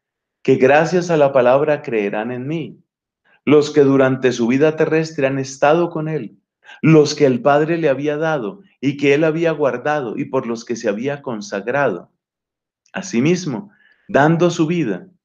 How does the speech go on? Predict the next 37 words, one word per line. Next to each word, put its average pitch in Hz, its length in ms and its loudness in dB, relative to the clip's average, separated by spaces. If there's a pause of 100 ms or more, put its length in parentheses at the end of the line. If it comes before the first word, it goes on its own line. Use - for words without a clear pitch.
(520)
representan 160 800 0
ya 175 160 2
a 165 140 -4
todos 175 320 -2
los 143 180 -12
fieles, 151 480 -6
a 117 220 -8
todos 190 460 0
los 131 200 -8
que 117 140 -8
le 110 140 0
habrán 123 340 -2
recibido 160 720 -6 (300)
y 110 100 2
habrán 110 380 2
creído 107 680 -4
en 92 120 -8
él. 78 260 -14 (500)
Entonces, 156 460 2
¿cuál 202 220 4
es 240 140 -2
la 233 80 4
expresión? 143 580 0
Si 120 100 -2
en 123 80 2
los 123 140 -2
sinópticos, 156 800 0 (460)
por 127 120 2
ejemplo, 139 340 2
en 156 120 4
ese 156 180 -2
texto 160 400 -2
tan 117 220 0
bello 147 320 2
de 104 80 0
Lucas 117 400 -4
doce, 113 500 -2